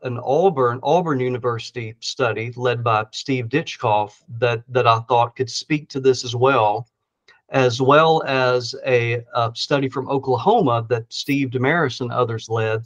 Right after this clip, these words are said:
First, the, the Auburn study was looking at, and, and forgive me, I don't remember all the details of the methods, but the, the take-home point was they had bucks collared where they were knowing what their,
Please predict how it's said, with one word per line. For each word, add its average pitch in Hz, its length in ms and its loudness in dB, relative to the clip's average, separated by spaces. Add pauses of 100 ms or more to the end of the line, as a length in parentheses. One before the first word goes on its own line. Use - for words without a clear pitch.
(160)
First, 160 300 0
the, 117 140 0
the 117 160 -2
Auburn 156 360 4
study 113 480 -2 (640)
was 123 440 6
looking 143 440 2
at, 127 380 4
and, 127 300 -4
and 135 200 -2
forgive 151 380 0
me, 151 140 2
I 131 80 4
don't 135 220 0
remember 135 360 0
all 139 480 2
the 135 220 -8 (220)
details 135 680 0
of 120 140 -6
the 117 80 -4
methods, 123 500 -4
but 120 280 0 (560)
the, 117 240 -4
the 127 80 -4
take-home 151 600 2
point 131 340 2
was 117 460 6
they 127 200 0
had 120 400 0 (280)
bucks - 640 2 (760)
collared 123 580 4
where 120 200 0
they 123 140 2
were 135 180 0
knowing 139 400 0
what 135 220 0
their, 123 320 -4